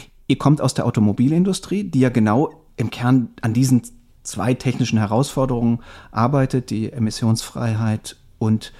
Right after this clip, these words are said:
ähm, das autonome Fahren. Erste Frage, was konntet ihr von dem, was ihr da entwickelt habt, übertragen in eure, äh, in euer neues Anwendungsfeld,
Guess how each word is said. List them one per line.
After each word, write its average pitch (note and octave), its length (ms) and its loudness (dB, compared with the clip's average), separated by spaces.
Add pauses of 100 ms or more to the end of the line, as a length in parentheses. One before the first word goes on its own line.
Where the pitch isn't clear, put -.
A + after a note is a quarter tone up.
(420)
ähm, A2 360 0
das - 160 -4
autonome G#2 560 -2
Fahren. G2+ 540 -4 (480)
Erste A#2 340 0
Frage, G2 540 -6
was A#2+ 340 -2
konntet E3 380 0
ihr C3+ 120 0
von A2+ 220 2
dem, F3 500 4
was C3 160 -2
ihr A2 80 -2
da A2+ 240 -2
entwickelt D3 540 -2
habt, - 240 -14
übertragen G#2+ 1120 -2
in D#3 300 0 (360)
eure, D3+ 600 0 (360)
äh, B2+ 300 0
in B2 120 4
euer C3 320 2
neues B2+ 760 0
Anwendungsfeld, C3 800 0